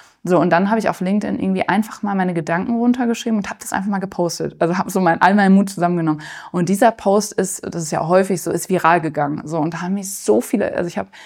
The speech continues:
mehr als hundert Nachrichten bekommen von, äh, von anderen Frauen, die gesagt haben, „Boah, mir geht's genauso. Ich habe die gleichen Erfahrungen gemacht.“ Und da habe ich gedacht, „Wow, okay, du hast hier irgendwie,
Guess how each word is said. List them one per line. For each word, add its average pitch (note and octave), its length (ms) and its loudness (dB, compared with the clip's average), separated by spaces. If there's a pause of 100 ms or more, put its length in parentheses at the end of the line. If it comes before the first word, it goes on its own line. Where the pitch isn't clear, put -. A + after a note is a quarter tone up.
(120)
mehr G3+ 140 2
als - 180 -4
hundert G#3+ 400 4
Nachrichten G#3 500 2
bekommen F#3+ 300 -2
von, F#3 260 -2 (400)
äh, E3+ 220 2
von - 180 -2
anderen G#3+ 260 4
Frauen, G3+ 420 2
die F#3+ 100 0
gesagt F#3 260 -2
haben, F3+ 80 -4
„Boah, E3+ 120 -2
mir E3+ 100 -2
geht's F3 180 -4
genauso. F#3+ 520 0 (240)
Ich - 40 -6
habe F#3+ 100 -4
die G3 80 0
gleichen F#3+ 280 4
Erfahrungen E3+ 320 -4
gemacht.“ E3 200 -4
Und E3+ 100 -2
da E3 40 2
habe E3 60 0
ich - 80 -8
gedacht, D#3+ 180 -10
„Wow, F#3+ 260 0
okay, G3+ 300 -2 (220)
du E3 100 -8
hast G3+ 360 -4
hier F#3+ 140 0
irgendwie, G3 440 0